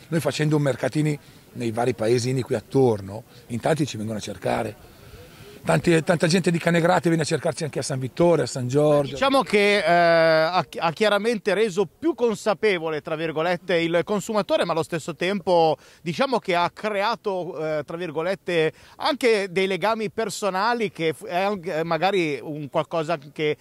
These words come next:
Speaker 2: che può essere quel quid in più.
Speaker 1: Molto soddisfacente, molto soddisfacente, sì, sì.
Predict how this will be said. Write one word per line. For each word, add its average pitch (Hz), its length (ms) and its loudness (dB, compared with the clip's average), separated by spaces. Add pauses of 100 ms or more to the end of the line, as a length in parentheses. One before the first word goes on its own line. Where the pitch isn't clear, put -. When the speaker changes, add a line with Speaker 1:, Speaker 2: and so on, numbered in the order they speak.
(140)
Speaker 2:
che 170 120 -8
può 147 160 -2
essere 202 300 -2
quel 170 180 -4
quid 175 260 -2
in 135 140 -4
più. 160 200 -2 (300)
Speaker 1:
Molto 220 420 0
soddisfacente, 120 920 -6 (100)
molto 185 360 -2
soddisfacente, 113 760 -8
sì, - 160 -10
sì. 95 200 -10